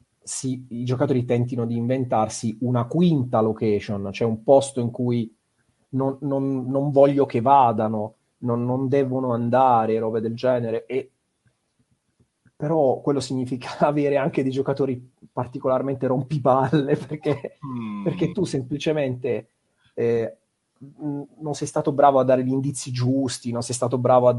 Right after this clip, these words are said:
Speaker 1: a, a, a farglieli trovare, non sei sta-, cioè, hai commesso qualche errore, quindi magari i giocatori li hai portati fuori strada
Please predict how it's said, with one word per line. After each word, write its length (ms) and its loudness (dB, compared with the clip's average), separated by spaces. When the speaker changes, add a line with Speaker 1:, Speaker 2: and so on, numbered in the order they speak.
Speaker 1:
a, 360 -2
a, 120 -6
a 100 -10
farglieli 480 0
trovare, 720 0
non 140 -6
sei 160 -6
sta-, 160 -4
cioè, 320 -2
hai 160 0
commesso 460 -2
qualche 240 -2
errore, 400 -2
quindi 240 -4
magari 260 2
i 60 -2
giocatori 400 -2
li 100 -2
hai 140 0
portati 420 -6
fuori 200 -4
strada 600 -2